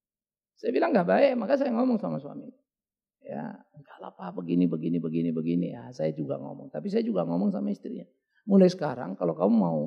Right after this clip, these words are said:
tolong suamimu, tolong dia." "Lu caranya gimana, Pak?" "Acara keluarga atau apapun.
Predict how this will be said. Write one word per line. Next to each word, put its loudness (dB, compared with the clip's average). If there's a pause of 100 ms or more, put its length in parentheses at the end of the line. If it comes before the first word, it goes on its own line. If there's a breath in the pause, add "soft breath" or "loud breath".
(100)
tolong 2
suamimu, 2
tolong -2
dia." -20 (280)
"Lu 4
caranya 4
gimana, 0
Pak?" -20 (320)
"Acara 2
keluarga 8
atau 0
apapun. 0